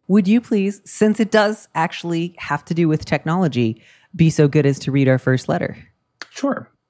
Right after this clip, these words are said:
Speaker 2: Okay. Dear Prudence, my husband and I had to leave for a week and hired a dog sitter. We told her about our security system, but didn't go into details about our camera system,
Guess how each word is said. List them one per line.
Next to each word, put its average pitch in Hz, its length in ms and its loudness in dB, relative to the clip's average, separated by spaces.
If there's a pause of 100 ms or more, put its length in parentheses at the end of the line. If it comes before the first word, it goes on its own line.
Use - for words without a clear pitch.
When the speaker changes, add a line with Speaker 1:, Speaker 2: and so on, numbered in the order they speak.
(120)
Speaker 2:
Okay. 185 240 -2 (680)
Dear 220 200 0
Prudence, - 580 -8 (240)
my 139 120 2
husband 175 360 0
and 208 180 2
I 113 120 0
had 104 180 0
to 107 60 -4
leave 104 360 -2
for 107 180 -2
a 101 80 0
week 98 340 -6
and 110 140 0
hired 113 340 -2
a 110 60 -4
dog 101 300 -4
sitter. - 420 -10 (480)
We 131 100 0
told 170 200 2
her 202 120 4
about 135 220 0
our 117 60 2
security 151 500 0
system, 98 440 0
but 98 160 -2
didn't 120 220 2
go 101 200 2
into 104 160 0
details 101 560 -2
about 104 240 -2
our 104 80 -4
camera 120 360 2
system, - 540 -8